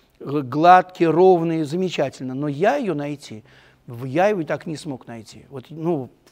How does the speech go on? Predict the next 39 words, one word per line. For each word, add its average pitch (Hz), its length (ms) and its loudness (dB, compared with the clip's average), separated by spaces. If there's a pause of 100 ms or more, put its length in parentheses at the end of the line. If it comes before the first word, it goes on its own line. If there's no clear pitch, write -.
в, 139 60 -16
э, 123 180 -10 (300)
м, 143 380 -14 (920)
так 139 220 -6
вот 139 80 -8
бывает, 160 420 -4
да. 139 120 -10
Вот 117 140 -16
я 123 80 -12
по 143 220 -4 (400)
тем 147 200 -6
же 143 100 -8
Курским 170 520 -8
и 147 140 -10
Белгородских 156 640 -6
местах 170 380 -6
был, 156 220 -8 (200)
искал, 220 320 -4
я 160 140 -4
не 214 260 -6
нашел 175 540 -8
этой 131 160 -16
травы. 123 320 -10 (420)
Вот, 135 160 -10
поэтому 254 400 -2
мы 220 160 -4
делаем. 131 440 -6 (880)
Есть 180 220 0
такой 185 240 -2
замечательный 165 520 -4
человек, 196 440 -2 (260)
делаем 185 320 2
из 170 60 -10
того, 214 220 2
что 196 320 -2 (460)
у - 40 -8
нас 170 160 2
под 151 160 -2
руками. 131 440 0